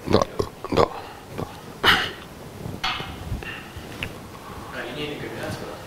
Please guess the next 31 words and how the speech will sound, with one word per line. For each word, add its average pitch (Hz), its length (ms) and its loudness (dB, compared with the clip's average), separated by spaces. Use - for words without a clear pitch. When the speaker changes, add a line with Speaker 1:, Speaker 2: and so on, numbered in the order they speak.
Speaker 1:
да? 117 60 12
Speaker 2:
Да, 131 260 12
линейная 185 400 12
комбинация 185 500 12
в 147 40 12
линейную 165 400 12
комбинацию, 135 640 12
это 165 200 10
существенно, 240 580 10
потому 156 340 12
что 170 300 10
дальше 151 340 10
у 135 40 12
нас, 139 340 10
э, 117 340 12
при 117 120 12
анализе... 120 520 12
Ну 214 180 12
и, 190 260 12
э, 143 160 12
сразу 202 320 12
я 180 160 12
замечу, 190 400 10
что - 160 8
есть, 202 240 12
конечно, 170 420 12
и 147 80 12
схема, 196 400 12
которая 147 440 12
вычисляет 139 640 12
умножение, 123 760 12